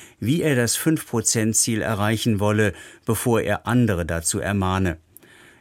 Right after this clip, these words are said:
Die U S A geben derzeit drei Komma drei acht Prozent ihres Bruttoinlandsprodukts für Verteidigung aus.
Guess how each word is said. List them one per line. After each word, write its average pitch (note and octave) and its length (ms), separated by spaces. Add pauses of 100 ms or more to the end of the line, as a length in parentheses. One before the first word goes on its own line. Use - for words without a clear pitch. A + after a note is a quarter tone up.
Die B2+ 80
U B2 100
S C3 160
A A2+ 240
geben A#2+ 360
derzeit A2+ 520
drei G#2 260
Komma G#2+ 260
drei G2+ 300
acht - 300
Prozent F2+ 540
ihres F#2 300
Bruttoinlandsprodukts F#2+ 1120
für F#2+ 240
Verteidigung F#2 640
aus. F2+ 380